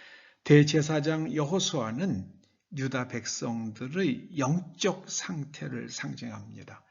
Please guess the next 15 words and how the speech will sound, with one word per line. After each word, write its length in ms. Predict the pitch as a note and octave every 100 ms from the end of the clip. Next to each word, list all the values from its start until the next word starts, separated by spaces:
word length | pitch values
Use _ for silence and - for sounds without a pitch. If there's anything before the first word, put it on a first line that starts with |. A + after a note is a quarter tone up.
| _
그러므로 640 | - D3+ D3+ F3 G3+ G3+ - - - _
대제사장 840 | - C3+ C3+ C#3 B2 B2+ B2 B2 B2+
여호수아를 880 | G#2+ A#2 A2 - A2+ G#2 G2 A#2+ F3
한국인으로 840 | - F#3 D#3+ D#3 D#3+ C#3+ A#2 G2+
바꾸어서 800 | - - - E3 C#3+ - C#3 C#3
읽게 680 | - D#3+ D3+ D3+ D3+ D3+ C3+
되면 720 | B2+ A#2+ A#2 B2 D#3 G#2+ - - - - _
한국인의 1040 | - B2+ B2 A#2+ G#2+ A2+ E3+ G#3+ - - - _ B2
영적 540 | A#2+ B2 - A2 -
상태가 1160 | - C#3+ C3 B2 - - C3+ A2+ F#3+ G#3 - - - - - _ _
더러운 920 | - A#2 A#2+ D#3 F#3+ G3+ D#3 G#2+ - - -
옷을 540 | F#3 G#3 - F#3+ F#2+ - - _ _ _
입은 360 | F#3 D#3+ A#2+ B2
것과 640 | A2 G#2+ - A#2 G#2+ -
같다. 400 | - - - G#2